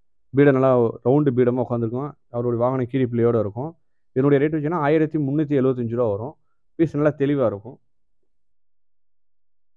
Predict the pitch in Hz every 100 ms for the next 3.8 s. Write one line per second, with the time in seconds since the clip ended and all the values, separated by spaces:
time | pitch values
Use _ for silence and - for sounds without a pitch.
0 | _ _ _ _ _ _ _ _ _ _
1 | _ _ _ _ _ - 131 147 143 131
2 | 143 143 131 131 131 147 131 127 131 151
3 | 139 139 131 160 160 123 110